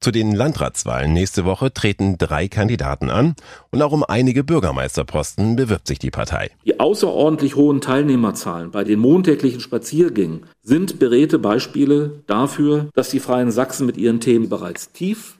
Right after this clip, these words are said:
Speaker 2: in die nicht extremistischen Kreise unserer Bevölkerung eingedrungen sind. Dadurch ist in der Mitte der Gesellschaft ein Erosionsprozess in Gang gekommen,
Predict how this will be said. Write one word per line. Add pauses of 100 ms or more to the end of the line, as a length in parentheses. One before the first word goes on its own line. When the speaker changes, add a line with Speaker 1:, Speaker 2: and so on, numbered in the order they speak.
Speaker 2:
in
die
nicht
extremistischen
Kreise
unserer
Bevölkerung
eingedrungen
sind. (100)
Dadurch
ist
in
der
Mitte
der
Gesellschaft
ein
Erosionsprozess
in
Gang
gekommen,